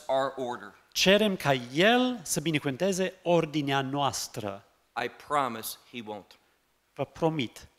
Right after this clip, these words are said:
Speaker 1: Be-
Speaker 2: nu o vo fa-, o va face.
Speaker 1: Because He loves you.
Speaker 2: Nu o va face, nu o va face, pentru că te iubește.
Speaker 1: And His plan and His order for your life is so superior to what you're seeking.
Speaker 2: Planul Lui,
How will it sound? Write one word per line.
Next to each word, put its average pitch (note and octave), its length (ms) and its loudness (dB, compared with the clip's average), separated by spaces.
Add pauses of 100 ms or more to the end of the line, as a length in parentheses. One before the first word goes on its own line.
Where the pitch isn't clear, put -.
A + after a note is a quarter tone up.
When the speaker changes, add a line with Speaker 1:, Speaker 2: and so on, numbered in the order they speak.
(140)
Speaker 1:
Be- C#3+ 200 -10
Speaker 2:
nu F#3+ 300 0
o D#3 120 0
vo C3+ 160 -4
fa-, C#3 240 -12
o C#3+ 100 -4
va B2+ 140 -4
face. A#2 460 -10 (220)
Speaker 1:
Because B2 380 -6
He C3 60 -6
loves B2+ 300 -2
you. F2+ 160 -18 (460)
Speaker 2:
Nu A#3 260 2
o B3 40 6
va G#3+ 100 0
face, D3 540 -4 (140)
nu G#3+ 140 -8
o E3+ 200 -6
va E3 140 -6
face, D3+ 380 -8
pentru D#3 300 -10
că E3 280 -4 (140)
te - 80 -14
iubește. C#3+ 640 -8 (220)
Speaker 1:
And B2 120 -10
His D3 280 0
plan E3+ 540 2
and B2 200 -4 (140)
His E3+ 280 2
order E3 320 0
for F3+ 180 -8
your E3 300 4
life B2 240 2
is B2 80 -8
so G3 500 0
superior F3+ 840 -2 (200)
to D3 100 -14
what C3+ 220 -4
you're C#3+ 320 -2
seeking. G#2 380 -8 (420)
Speaker 2:
Planul E3 520 2
Lui, A2 320 -2